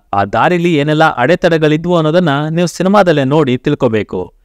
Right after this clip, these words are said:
ಇನ್ನ ಆಕ್ಚುಯಲ್ ಆಗಿ ಫಿಲ್ಮ್ ಹೇಗಿದೆ, ನನಗೇನ್ ಇಷ್ಟ ಆಯ್ತು, ಏನೆಲ್ಲ ಕಷ್ಟ ಆಯ್ತು, ಇದೆಲ್ಲದ್ರ ಬಗ್ಗೆನೂ ಡೀಟೇಲ್ಡ್ ಆಗಿ ಮಾತಾಡ್ತೀನಿ. ಆದ್ರೆ ಅದಕ್ಕಿಂತ ಮುಂಚೆ ಚಾನಲ್ಗೆ ಹೊಸಬ್ರಾಗಿದ್ರೆ ಸಬ್ಸ್ಕ್ರೈಬ್ ಮಾಡ್ಕೊಳ್ಳಿ.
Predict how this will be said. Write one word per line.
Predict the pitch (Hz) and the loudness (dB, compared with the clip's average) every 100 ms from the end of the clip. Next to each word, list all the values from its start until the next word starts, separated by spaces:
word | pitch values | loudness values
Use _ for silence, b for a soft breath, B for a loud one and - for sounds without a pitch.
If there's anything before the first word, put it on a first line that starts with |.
| - | -4
ಇನ್ನ | 196 208 | 0 2
ಆಕ್ಚುಯಲ್ | 156 165 208 202 | 0 0 0 2
ಆಗಿ | 190 | 2
ಫಿಲ್ಮ್ | 180 160 175 160 | 0 0 -2 -2
ಹೇಗಿದೆ, | 160 151 151 | -2 0 0
ನನಗೇನ್ | 135 113 135 175 | 0 -2 0 0
ಇಷ್ಟ | 156 - | -2 0
ಆಯ್ತು, | 151 147 143 147 | 2 2 -2 0
ಏನೆಲ್ಲ | 175 214 208 | 0 2 0
ಕಷ್ಟ | - 135 - | 0 -4 -2
ಆಯ್ತು, | 147 127 101 - | 0 0 -6 -8
ಇದೆಲ್ಲದ್ರ | 107 110 135 175 | -6 -2 -2 0
ಬಗ್ಗೆನೂ | 175 170 165 160 | 0 0 0 0
ಡೀಟೇಲ್ಡ್ | 135 151 147 | -2 -2 0
ಆಗಿ | 143 113 | -2 0
ಮಾತಾಡ್ತೀನಿ. | 123 160 147 113 131 190 175 | -2 -2 -4 -4 -4 -2 -2
ಆದ್ರೆ | 185 185 | 0 2
ಅದಕ್ಕಿಂತ | 170 - 165 151 | 0 -2 -2 -2
ಮುಂಚೆ | 107 117 165 127 98 - _ | -2 -2 -4 -4 -6 -10 _
ಚಾನಲ್ಗೆ | 143 170 202 190 | -2 0 2 0
ಹೊಸಬ್ರಾಗಿದ್ರೆ | 139 165 190 165 131 127 156 | 0 -2 2 2 2 0 0
ಸಬ್ಸ್ಕ್ರೈಬ್ | 143 - 208 180 | -2 -2 0 0
ಮಾಡ್ಕೊಳ್ಳಿ. | 131 117 101 90 | 0 -4 -6 -8